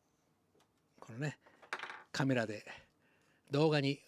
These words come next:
収めましたんでね、それをですね、<laughs> えー、少しずつね、流しながらですね、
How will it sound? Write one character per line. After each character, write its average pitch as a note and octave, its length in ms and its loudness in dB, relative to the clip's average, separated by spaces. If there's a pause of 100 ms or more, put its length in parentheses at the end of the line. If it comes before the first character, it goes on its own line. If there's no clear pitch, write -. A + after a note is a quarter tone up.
(720)
収 E3 220 6
め D3+ 100 4
ま D3 140 6
し - 60 0
た G#2+ 80 -2
ん F#2+ 40 -12
で G2+ 60 -10
ね、 C#3 220 -6 (200)
そ - 140 0
れ C3 80 4
を B2+ 60 4
で G#2 100 0
す - 100 -4
ね、 B2+ 140 2 (160)
<laughs> - 160 0
え A#2+ 320 4 (1400)
ー、 - 100 -6
少 C3+ 80 -2
し A2 100 -4
ず A2 100 -8
つ A2+ 40 -8
ね、 C3+ 140 0
流 B2 240 -2
し - 140 -6
な C3+ 80 0
が D3 60 2
ら C#3 60 0
で A2 60 -4
す A2+ 140 -6
ね、 C#3+ 160 -2